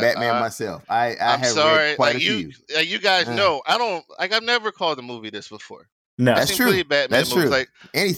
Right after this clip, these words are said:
Speaker 2: like,
Speaker 1: I've never
Speaker 2: this
Speaker 1: heard you
Speaker 2: movie,
Speaker 1: use the word.
Speaker 2: like, that's, like, the first thing I look for is the information,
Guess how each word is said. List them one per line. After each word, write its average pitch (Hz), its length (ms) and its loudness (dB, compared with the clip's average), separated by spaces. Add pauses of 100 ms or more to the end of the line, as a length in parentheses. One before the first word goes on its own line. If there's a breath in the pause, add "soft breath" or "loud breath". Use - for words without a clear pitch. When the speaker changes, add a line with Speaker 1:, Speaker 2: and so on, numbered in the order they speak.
Speaker 2:
like, 151 140 0
Speaker 1:
I've 113 80 -6
never - 200 2
Speaker 2:
this - 20 0
Speaker 1:
heard 175 120 2
you 202 60 0
Speaker 2:
movie, 196 120 -2
Speaker 1:
use 185 160 0
the 147 60 -4
word. 151 60 0
Speaker 2:
like, 151 240 0 (400)
that's, 156 180 0
like, 160 100 -2
the 139 100 -2
first 208 360 -2
thing 170 140 -6
I 160 80 0
look 156 200 -2
for 135 480 -4
is 113 560 -4
the 117 160 -8
information, 127 680 -6